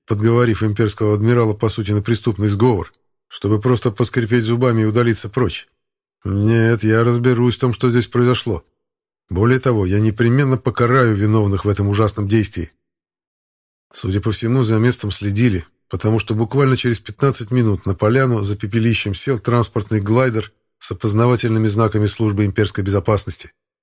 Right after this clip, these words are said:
Корабль ещё не успел приземлиться, как из него раздался голос, усиленный громкоговорителем.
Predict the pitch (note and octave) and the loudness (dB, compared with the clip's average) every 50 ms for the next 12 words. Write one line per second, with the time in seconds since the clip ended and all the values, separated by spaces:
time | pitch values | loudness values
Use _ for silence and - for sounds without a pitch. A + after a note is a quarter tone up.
0 | _ _ _ _ _ _ _ _ _ _ _ _ _ _ _ _ _ - F2 E2+ | _ _ _ _ _ _ _ _ _ _ _ _ _ _ _ _ _ -8 -4 -2
1 | F#2+ G#2+ A2 A2+ A#2 - - A#2+ A2 A#2+ A#2+ G#2+ - - B2+ A#2+ - B2 A#2+ A2 | 0 0 2 0 0 0 0 0 2 2 2 0 2 0 0 2 2 2 2 2
2 | A2+ A2+ B2 C3+ C3+ B2 - A#2 - A#2 G#2 G#2 A2 G#2 A2 A#2 B2 A#2 A#2 A2 | 2 2 2 2 0 0 -2 -4 -4 -2 -2 0 0 2 2 2 4 2 2 2
3 | A2+ A#2+ A#2 - - A2 G#2 A#2 C3+ C3 A#2+ G#2+ - A2+ G#2 - A#2 A2 A2 A2 | 2 2 0 0 -4 -6 -2 0 2 2 2 0 -2 -4 -4 -4 -2 0 0 2
4 | A2 G#2 A2 A#2 G#2+ - A2 G#2+ G#2+ A2+ A#2 B2 A#2 - A2+ G2 F2+ D#2 | 2 2 2 2 0 -2 0 2 2 4 4 4 2 0 -2 -4 -4 -6